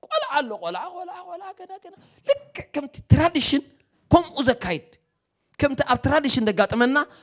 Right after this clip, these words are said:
ከምኡ ልክዕ ትራዲሽናል ክርስቲያን ደሓዘ ሰብ ኣሎ። ከምቲ ኣብ ወለድኡ ደሓዘ ማለት እዩ። ከምቲ ዝዕበየ ድኸ ይስጋዕ ሕጂ ኣሎ። ተለወጡ ዝበሉና ንጸጋም ተለወጡ፣ ብዙሓት እዮም ተለወጡ ንመስልና። ንጸጋም ትልወጡ ኣለዉ። ንካልእ ዳይሬክሽን።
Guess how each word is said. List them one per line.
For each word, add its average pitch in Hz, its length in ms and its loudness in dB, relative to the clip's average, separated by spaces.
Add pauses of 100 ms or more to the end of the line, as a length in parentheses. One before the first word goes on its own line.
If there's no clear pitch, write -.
(120)
ከምኡ 349 380 4
ልክዕ - 260 -6 (380)
ትራዲሽናል 294 600 2
ክርስቲያን 220 420 -6
ደሓዘ 151 280 -12
ሰብ 143 200 -14
ኣሎ። 90 140 -20 (720)
ከምቲ 302 240 -4
ኣብ 285 160 -2
ወለድኡ 285 400 -2
ደሓዘ 185 340 -10
ማለት 117 240 -14
እዩ። - 80 -20 (260)
ከምቲ 359 220 -10
ዝዕበየ 285 300 -2
ድኸ 202 140 -10
ይስጋዕ 190 280 -14
ሕጂ 139 160 -18
ኣሎ። 120 140 -14 (960)
ተለወጡ 277 400 -16
ዝበሉና 226 420 -16
ንጸጋም 208 400 -14
ተለወጡ፣ 175 320 -16
ብዙሓት 131 300 -20
እዮም 107 140 -20
ተለወጡ 110 260 -18
ንመስልና። 95 360 -20 (260)
ንጸጋም 226 360 -16
ትልወጡ 110 300 -18
ኣለዉ። 101 200 -20 (240)
ንካልእ 208 540 -14 (540)
ዳይሬክሽን። 156 420 -12